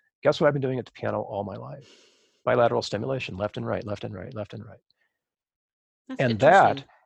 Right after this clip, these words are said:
Speaker 1: when you bring big emotion to left and right, bilateral stim, the negative, uh, charge on the emotion disappears and leaves you with the power that is in the emotion, but without the negative charge. And I, I, I,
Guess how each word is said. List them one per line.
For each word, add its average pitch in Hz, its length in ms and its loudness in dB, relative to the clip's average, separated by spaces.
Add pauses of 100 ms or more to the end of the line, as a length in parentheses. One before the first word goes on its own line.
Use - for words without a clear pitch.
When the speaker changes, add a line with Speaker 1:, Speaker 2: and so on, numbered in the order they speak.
(120)
Speaker 1:
when 135 100 -2
you 127 80 -2
bring 131 340 0
big 170 160 8
emotion 160 540 4
to 143 100 0
left 131 280 4
and 135 100 -2
right, 143 260 4
bilateral 120 360 2
stim, 156 440 0 (520)
the 131 100 2
negative, 147 640 4
uh, 156 80 0 (280)
charge 143 360 4
on 120 80 2
the 117 80 0
emotion 123 400 0
disappears 147 580 2
and 123 100 0
leaves 123 200 -2
you 123 100 0
with 117 240 -2
the 113 120 -10
power 131 540 4
that 95 140 -6
is 104 140 -4
in 117 80 -2
the 113 100 -2
emotion, 107 540 -2
but - 120 -8
without 113 280 2
the 110 80 -6
negative 101 280 -4
charge. - 280 -10 (1200)
And 120 300 2 (380)
I, - 60 -10 (360)
I, 123 180 2 (120)
I, 147 60 -2